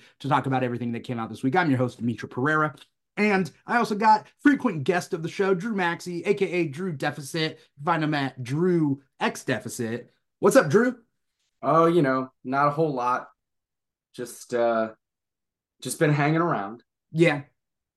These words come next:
Speaker 1: Yeah. Um, that'd be, like, a really funny joke if you were, like, like a monkey.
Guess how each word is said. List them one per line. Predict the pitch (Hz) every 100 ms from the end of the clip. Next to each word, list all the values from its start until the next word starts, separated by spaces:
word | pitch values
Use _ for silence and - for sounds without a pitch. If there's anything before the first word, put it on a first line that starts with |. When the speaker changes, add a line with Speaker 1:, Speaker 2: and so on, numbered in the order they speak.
| _
Speaker 1:
Yeah. | 143 143 131 135 _ _ _ -
Um, | 147 147 135 123 - _ _ _ _ _ _ _
that'd | 160 175 175
be, | 240
like, | 226 190
a | 180
really | 165 180
funny | 175 165 156
joke | 135 147 143
if | 143 -
you | 156
were, | 151
like, | 147 127 117 _ _ _ _ _ _ _ -
like | 147 135
a |
monkey. | 120 131 139 208 208